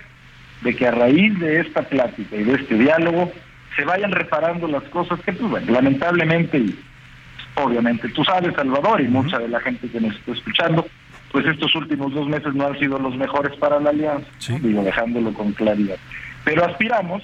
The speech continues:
Speaker 1: a que sean los hechos, y ya no los dichos, no, no las buenas intenciones, sino los hechos, los que puedan irse construyendo en ladrillos, que vayan reparando, este, lo, lo que muchas personas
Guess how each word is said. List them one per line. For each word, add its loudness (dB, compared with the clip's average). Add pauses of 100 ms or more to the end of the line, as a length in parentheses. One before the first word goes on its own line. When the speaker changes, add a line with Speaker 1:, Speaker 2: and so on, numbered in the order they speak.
(140)
Speaker 1:
a -16
que -20
sean -8
los 0
hechos, -2 (720)
y -2
ya 4
no 2
los 4
dichos, 0
no, 2
no 2
las 2
buenas 0
intenciones, 0
sino 4
los 2 (280)
hechos, 0 (840)
los -2
que 0
puedan 4
irse 2
construyendo 2
en 2
ladrillos, 0
que -8
vayan 4
reparando, 2 (880)
este, 0 (480)
lo, 4
lo 4
que 0
muchas 2
personas 0